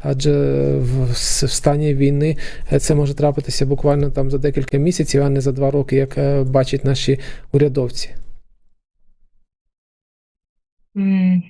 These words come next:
Speaker 2: інфляція, м, знову ж таки, не відображу вам чіткий вплив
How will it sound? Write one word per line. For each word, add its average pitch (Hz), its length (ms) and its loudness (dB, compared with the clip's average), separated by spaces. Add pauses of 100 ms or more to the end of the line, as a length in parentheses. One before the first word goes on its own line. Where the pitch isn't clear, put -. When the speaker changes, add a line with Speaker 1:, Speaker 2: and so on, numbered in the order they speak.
(400)
Speaker 2:
інфляція, 233 920 -2
м, 196 320 -4 (180)
знову 214 280 0
ж - 100 -4
таки, 185 320 -2
не 220 220 0
відображу 226 500 -4
вам 220 160 -2
чіткий 208 360 -6
вплив 220 440 -4